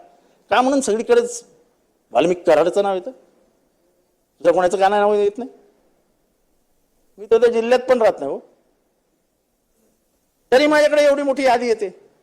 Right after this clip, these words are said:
म्हणजे तुम्ही जर व्यवस्थित मागणी, म्हणजे तुमच्याकडे आतापर्यंत याद्या आल्याच असतील, एक कमीत कमी बेचाळीस त्रेचाळीस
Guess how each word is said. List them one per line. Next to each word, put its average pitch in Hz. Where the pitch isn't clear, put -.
म्हणजे 170
तुम्ही 214
जर 254
व्यवस्थित 247
मागणी, 233
म्हणजे 185
तुमच्याकडे 190
आतापर्यंत 190
याद्या 190
आल्याच 196
असतील, 175
एक -
कमीत 175
कमी 175
बेचाळीस 165
त्रेचाळीस 170